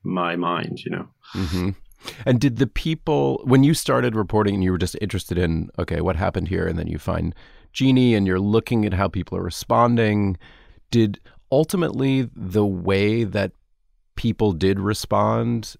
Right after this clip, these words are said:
Speaker 2: to what extent, I guess, did it match what you thought going in, in terms of how people would,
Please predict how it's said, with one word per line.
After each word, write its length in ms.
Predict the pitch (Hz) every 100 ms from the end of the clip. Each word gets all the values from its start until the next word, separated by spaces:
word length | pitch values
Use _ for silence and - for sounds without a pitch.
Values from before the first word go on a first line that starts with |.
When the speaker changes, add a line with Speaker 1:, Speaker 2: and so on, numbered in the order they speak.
| _ _ -
Speaker 2:
to 120 | 147
what 160 | 147 143
extent, 300 | - 131 113
I 80 |
guess, 160 | 92 95
did 180 | - 104
it 160 | 90
match 600 | 95 95 95 92 - - - _ _ _ _ _ _ -
what 260 | 95 95
you 380 | 95 92 90 95 _
thought 460 | - - 95 92 85
going 300 | 92 87 85
in, 420 | 85 80 87 80 _ _ _ _ _ _
in 140 | - 104
terms 260 | 104 92
of 120 | 87 78
how 580 | - 87 82 85 80 - - _ _ _ _ _ -
people 360 | 87 - 85
would, 280 | 82 85